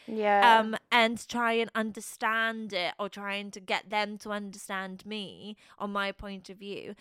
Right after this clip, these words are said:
Speaker 2: where actually they don't, and that's okay, and that's what I need to understand and try and shift my attention somewhere else. Do you know what I mean?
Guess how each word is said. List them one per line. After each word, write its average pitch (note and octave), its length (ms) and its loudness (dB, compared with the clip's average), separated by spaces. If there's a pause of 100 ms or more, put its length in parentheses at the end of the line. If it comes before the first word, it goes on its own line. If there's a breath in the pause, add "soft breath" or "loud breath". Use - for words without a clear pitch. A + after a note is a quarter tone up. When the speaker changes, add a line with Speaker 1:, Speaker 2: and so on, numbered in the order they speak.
(160 soft breath)
Speaker 2:
where B3 120 6
actually G3 680 -2 (320 soft breath)
they C4+ 140 6
don't, B3 520 0
and B3+ 360 -4 (160)
that's C#4+ 280 2
okay, B3 720 -4
and A3 500 -4 (200)
that's A#3 320 -2
what C4 160 -4
I B3 180 0
need A#3+ 260 -10
to A#3 120 -12
understand A#3 920 -8 (920)
and A#3 200 -2
try A3+ 300 2
and A3 340 -6 (180)
shift - 480 -2
my A3+ 120 -4
attention A3 540 -10
somewhere G3 360 -8
else. G3+ 340 -8
Do A#3 60 -18
you A3 40 -14
know A#3 80 -12
what - 80 -12
I - 40 -14
mean? A3 220 -14